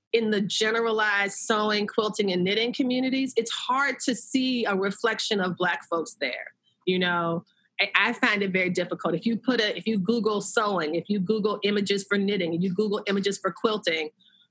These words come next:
and you see a person, it's gonna be a white person, you know? And Instagram as well, like, pages upon pages,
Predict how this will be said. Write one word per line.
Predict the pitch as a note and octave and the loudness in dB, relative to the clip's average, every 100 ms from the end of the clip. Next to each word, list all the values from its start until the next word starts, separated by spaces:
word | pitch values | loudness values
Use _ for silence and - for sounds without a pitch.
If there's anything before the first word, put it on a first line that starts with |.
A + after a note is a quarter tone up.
| _ - | _ -2
and | G#3 G3+ | 0 0
you | G#3+ | 0
see | A#3+ | 0
a | F#3 | 0
person, | F3 E4 E4+ A3 F#3+ F3+ | 0 -2 0 0 0 0
it's | - F#3+ | -2 -2
gonna | - A#3+ A3+ | 0 0 0
be | G#3 A#3 | 0 0
a | F#3 | 0
white | G#3+ A#3+ | 0 -2
person, | - - - G#2 - _ _ _ _ - - | -4 -6 -8 -18 -20 _ _ _ _ -12 -2
you | G3 | 0
know? | F#3+ F3+ F3 F3+ - | 2 0 -2 -6 -4
And | G#3 G3+ | -2 0
Instagram | B3 C4+ C#4 B3+ A#3 A3 | 0 -2 -2 0 0 0
as | G#3+ | -2
well, | C4+ C#4 G#3 | 0 2 0
like, | F#3 F#3 F3 - - | 0 0 -2 -4 -6
pages | A#3+ A#3+ G#3+ A3 | 0 0 0 0
upon | G3+ G#3 F#3+ | 0 0 0
pages, | G3 G#3+ A3 F#3 E3 D#3 - | 0 0 0 0 -2 -2 -6